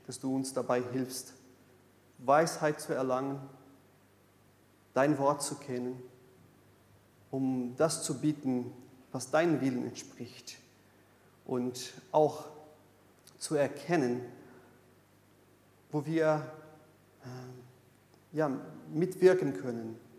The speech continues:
in dem all, was du schon in dieser Welt angefangen hast.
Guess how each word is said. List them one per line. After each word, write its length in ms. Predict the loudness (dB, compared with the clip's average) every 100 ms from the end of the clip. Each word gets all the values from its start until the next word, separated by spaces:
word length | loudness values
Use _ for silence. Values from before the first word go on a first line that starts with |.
| -16 -6
in 100 | -2
dem 200 | 0 2
all, 260 | 2 2
was 300 | 0 -2 -6
du 140 | -6 -6
schon 400 | -4 -2 -2 -4
in 100 | -4
dieser 260 | -2 -2
Welt 160 | -2 -4
angefangen 540 | -4 -6 -6 -10 -16 -16
hast. 200 | -14 -14